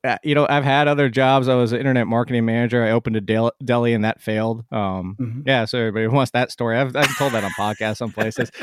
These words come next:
Speaker 1: I thought I wanted to do it, and I, because I'm in Virginia, we don't have any good New York delis down here. And that didn't work out. And also, I ended up hating it,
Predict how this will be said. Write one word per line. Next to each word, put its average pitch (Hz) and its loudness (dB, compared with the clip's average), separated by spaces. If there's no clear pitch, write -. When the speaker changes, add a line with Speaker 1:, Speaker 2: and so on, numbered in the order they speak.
Speaker 1:
I - 2
thought 285 4
I 277 6
wanted 269 2
to 262 0
do 277 6
it, 170 4
and 180 4
I, 190 6
because 190 2
I'm 196 4
in 196 4
Virginia, 127 2
we 131 4
don't 151 4
have 147 4
any 127 2
good 117 4
New 117 4
York 110 2
delis 104 -2
down 101 -2
here. 95 -4
And 143 0
that 160 4
didn't 151 4
work 135 4
out. 127 2
And 139 2
also, 135 2
I 123 2
ended 120 0
up 117 -2
hating 117 -2
it, 110 -4